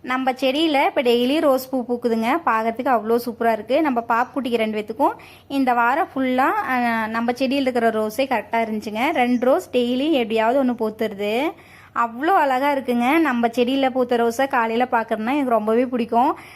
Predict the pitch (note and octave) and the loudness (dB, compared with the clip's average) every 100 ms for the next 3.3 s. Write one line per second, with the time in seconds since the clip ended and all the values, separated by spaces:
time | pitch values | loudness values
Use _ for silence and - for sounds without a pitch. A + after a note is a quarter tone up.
0 | - - C4+ D4 D#4+ D4+ D#4 D4+ D4 D4 | -18 -6 -2 -2 0 0 0 0 0 2
1 | B3+ B3 C4+ C#4+ C4 B3 A#3+ A#3 A#3+ D#4 | 0 2 0 0 0 0 0 0 -2 -2
2 | D4+ A#3+ A#3+ C4 B3+ A#3 B3+ A#3+ - A3+ | 0 0 0 0 2 2 0 -2 -2 -4
3 | G#3+ G3+ B3+ | -2 -2 0